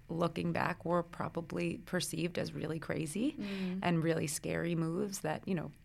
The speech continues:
Speaker 1: your parents don't wanna see you make,
Speaker 2: Right.
Speaker 1: and the people around you who feel really centered, they, they don't really understand it.
Speaker 2: Right.
Speaker 1: And if I didn't make those moves then, I would probably have a really successful finance career, but I just wouldn't be very happy.
Speaker 2: Right, right.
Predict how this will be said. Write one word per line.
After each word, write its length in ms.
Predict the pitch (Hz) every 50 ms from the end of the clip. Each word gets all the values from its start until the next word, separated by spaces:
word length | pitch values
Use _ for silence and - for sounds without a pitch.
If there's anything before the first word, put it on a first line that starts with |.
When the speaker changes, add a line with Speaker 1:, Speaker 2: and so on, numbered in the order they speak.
| -
Speaker 1:
your 100 | - 165
parents 440 | - - 165 196 185 180 180 175 -
don't 160 | - 170 -
wanna 220 | 156 170 165 170 165
see 140 | - 185 175
you 120 | 165 165
make, 360 | 175 170 170 165 165 165 160
Speaker 2:
Right. 80 | - 156
Speaker 1:
and 160 | 156 160 160 147 - - - - - -
the 40 | 147
people 300 | 143 190 190 - 170 175
around 320 | 165 156 165 165 170 160
you 80 | 170 165
who 180 | 147 160 160
feel 360 | 147 156 - 165 165 160 156
really 300 | 160 151 165 165 165 165 156
centered, 600 | - - 170 185 190 - 202 170 165 160 - - -
they, 180 | - 170 165 - - -
they 120 | 175 170
don't 160 | 160 165 165
really 220 | 170 165 165 165 165
understand 480 | 165 175 170 - - 240 247 247 226
it. 120 | - - - - - -
Speaker 2:
Right. 240 | 208 202 202 202 233 - - - -
Speaker 1:
And 340 | - 190 180 170 170 - - - - - - - - - - -
if 140 | 180 170 -
I 140 | 180 175 175
didn't 240 | 175 180 180 - 170
make 240 | 170 170 170 170 -
those 200 | - 185 165 175
moves 260 | 170 165 165 160 165
then, 280 | 202 247 262 226 190
I 80 | 180 185
would 140 | 175 175 -
probably 420 | - 220 208 208 180 - 190 165 - - -
have 160 | - 185 208 196
a 60 | 196
really 240 | 175 202 202 214 208
successful 480 | - 226 - - 214 214 - - 220
finance 360 | 226 226 220 220 214 214 -
career, 360 | - - 180 175 170 170 170 - - -
but 80 | 185
I 80 | 180 170
just 160 | 156 151 -
wouldn't 180 | 170 165 160 147
be 60 | 165
very 220 | 160 160 - 156
happy. 280 | 151 165 - - - - - - - -
Speaker 2:
Right, 460 | 220 185 196 185 170 143 - - - - - -
right. 380 | 185 180 185 165 156 151 -